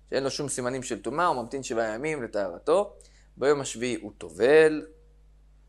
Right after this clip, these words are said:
וזה, ברגע שהוא טבל, אז הוא כבר נהיה טהור חלקית. בערב משלים שלב שני לטהרתו,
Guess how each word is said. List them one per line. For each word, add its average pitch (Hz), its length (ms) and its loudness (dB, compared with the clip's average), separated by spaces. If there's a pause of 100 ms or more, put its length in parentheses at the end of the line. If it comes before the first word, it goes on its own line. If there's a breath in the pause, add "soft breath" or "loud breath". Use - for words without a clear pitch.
(560)
וזה, 131 720 6
ברגע 113 260 2
שהוא 117 160 -10
טבל, 107 720 4 (460)
אז - 360 -10 (180)
הוא 117 120 -10
כבר 107 140 -2
נהיה 120 180 0
טהור 113 480 4
חלקית. 107 720 -4 (280 soft breath)
בערב 135 720 4 (460)
משלים 127 440 -4
שלב 123 240 4
שני 120 340 -4
לטהרתו, 185 720 2